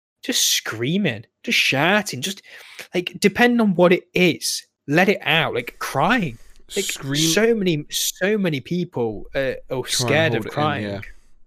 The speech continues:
Speaker 1: I mean,
Speaker 2: With, with
Speaker 1: we've all seen my
Speaker 2: screaming
Speaker 1: angry stream. <laughs>
Speaker 2: Yeah,
Speaker 1: It's
Speaker 2: the thing
Speaker 1: great.
Speaker 2: is,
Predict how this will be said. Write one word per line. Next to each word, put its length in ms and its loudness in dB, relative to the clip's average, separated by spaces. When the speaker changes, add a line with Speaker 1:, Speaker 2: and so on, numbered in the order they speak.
Speaker 1:
I 40 2
mean, 120 6
Speaker 2:
With, 500 0
with 300 -2
Speaker 1:
we've 160 6
all 160 12
seen 260 4
my 160 4
Speaker 2:
screaming 140 4
Speaker 1:
angry 240 -2
stream. 540 -8
<laughs> 180 -20
Speaker 2:
Yeah, 260 2
Speaker 1:
It's 180 -6
Speaker 2:
the 80 -4
thing 240 6
Speaker 1:
great. 100 2
Speaker 2:
is, 360 -2